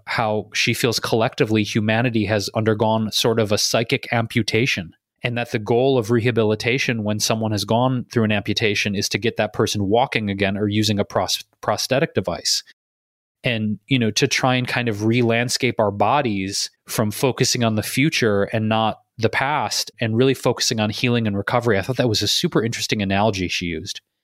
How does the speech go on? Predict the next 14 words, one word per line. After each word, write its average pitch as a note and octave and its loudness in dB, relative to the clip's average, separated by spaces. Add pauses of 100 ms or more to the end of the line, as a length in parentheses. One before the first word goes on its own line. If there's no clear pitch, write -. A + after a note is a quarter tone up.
(120)
of, A2 2
like, G#2+ 2
the A2+ 2
isolation B2 0
and A2 -2
the G#2 0
anxiety A2 0
and G2+ -2
the G2+ -2
mental G#2+ -2
health B2+ 0
issues G2+ -2
is, G#2 -2
like, G2+ 0